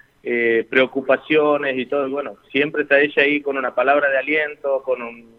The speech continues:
con un apoyo. Eh, no, no, la verdad que mi esposa es, eh, es el pilar fundamental de la empresa. Yo creo que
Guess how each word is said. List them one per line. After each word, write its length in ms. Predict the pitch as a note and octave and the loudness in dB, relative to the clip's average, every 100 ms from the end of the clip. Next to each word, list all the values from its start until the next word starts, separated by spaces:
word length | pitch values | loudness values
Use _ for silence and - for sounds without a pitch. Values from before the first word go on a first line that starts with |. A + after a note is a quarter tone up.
| _ | _
con 140 | B2 | -8
un 80 | B2 | -4
apoyo. 800 | A#2 - D#3 D#3+ D3+ D3+ C#3+ C#3 - - _ _ _ - | -4 0 2 2 0 -2 -2 -4 -10 -20 _ _ _ -6
Eh, 640 | A#2 A#2 A#2 A2 A2 A2 | -2 0 0 0 -4 -8
no, 200 | C3 D#3 | -2 0
no, 120 | D3+ | 0
la 100 | C3+ | 0
verdad 220 | A#2+ C3 D3+ | 0 2 0
que 80 | D3 | 0
mi 100 | C3+ | -4
esposa 380 | - D3 D3+ D3 | -4 -4 -2 -4
es, 160 | C3+ - _ _ | -4 -8 _ _
eh, 300 | A#2 A2 G#2+ A2 | -6 -4 -4 0
es 140 | A2+ | 2
el 120 | A2+ | 2
pilar 280 | A2 B2+ D3+ | 4 6 6
fundamental 480 | C#3 C#3 D3 D3+ E3+ | 4 0 -2 2 2
de 100 | D#3 | 2
la 60 | C#3 | -2
empresa. 260 | C#3+ E3 | 0 0
Yo 140 | C3 B2+ | 0 -4
creo 140 | D3 | -4
que 300 | C#3 B2 A2 | -4 -6 -8